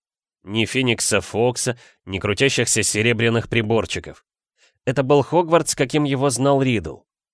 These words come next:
И это означало, что этот неизвестный волшебник — директор,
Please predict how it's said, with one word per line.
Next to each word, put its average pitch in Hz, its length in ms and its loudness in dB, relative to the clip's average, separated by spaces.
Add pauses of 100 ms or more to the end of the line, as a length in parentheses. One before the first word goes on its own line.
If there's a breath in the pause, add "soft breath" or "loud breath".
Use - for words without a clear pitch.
(260)
И 87 60 -6
это 95 280 2
означало, 98 540 2
что - 200 -2
этот 117 320 0
неизвестный 110 600 0
волшебник — 107 600 0
директор, 110 580 0